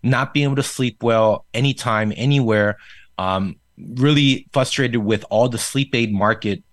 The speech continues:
uh, tools out there, especially in the sleep mask industry. So we developed, uh, the world's most advanced sleep mask. So this is my first physical product as an entrepreneur.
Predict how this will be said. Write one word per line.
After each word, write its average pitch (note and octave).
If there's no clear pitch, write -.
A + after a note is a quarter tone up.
uh, F2+
tools B2+
out A2
there, F#2
especially A#2+
in G2+
the -
sleep -
mask G2
industry. F2
So A2
we A#2
developed, G#2+
uh, F2+
the G2+
world's A#2
most A#2
advanced G#2
sleep D#3
mask. G2
So G2
this A2+
is C#3+
my C3
first -
physical F3
product G2
as F#2+
an F#2
entrepreneur. F#2